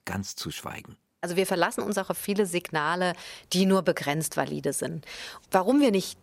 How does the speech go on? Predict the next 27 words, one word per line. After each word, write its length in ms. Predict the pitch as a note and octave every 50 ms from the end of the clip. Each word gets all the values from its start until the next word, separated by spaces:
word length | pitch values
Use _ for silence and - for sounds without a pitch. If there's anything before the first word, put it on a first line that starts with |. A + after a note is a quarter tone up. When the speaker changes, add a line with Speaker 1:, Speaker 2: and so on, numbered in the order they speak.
| _ _ _ -
Speaker 2:
dauernd 320 | - - - B3 A#3+ G3
enttäuscht 480 | E3 E3+ - - F#3 G3 G#3+ A3 - -
werden, 320 | E3 D#3+ D#3+ D#3+ E3 E3
liegt 280 | D3+ F3+ E3+ - - -
unter 240 | F#3+ G3+ G3 - -
anderem 260 | E3 D#3+ D#3 D#3+ D#3
daran, 300 | D#3 D3 E3 F3+ E3+ D3+
dass 100 | D#3 -
die 120 | - D#3
meisten 420 | D3+ E3 F3 F3 - - - D#3+ D3+
Menschen 340 | D3+ D#3+ E3+ - - -
eben 260 | - - D#3 D#3 D3+ D3+
dann 220 | - D3+ D3 D3
doch 440 | - D#3 E3+ F3 - - - - - _ _
in 120 | - E3+ D#3
der 100 | D3+ D3
normalen 420 | D3+ D3 D3 C#3+ C#3 D3 E3 D#3+
Interaktion 560 | - E3+ D#3 - - - - - - D#3 D#3+
ganz 220 | D3+ D3 D3 - -
zuverlässig 580 | - F3+ - - D3+ D3+ D3 - - D#3 -
sind 320 | - - D3+ D#3 D3 C#3+ -
und 240 | - F3+ F#3+ F3+
dass 160 | F3+ E3+ - -
wir 120 | E3 D#3
dann 180 | - D#3+ F3+ A3
noch 120 | A3 -
Verhaltenscues 1160 | - E3+ D3 - E3 G#3 C4 - - G3+ - - - - - G3+ G3 G#3 G3 - - - -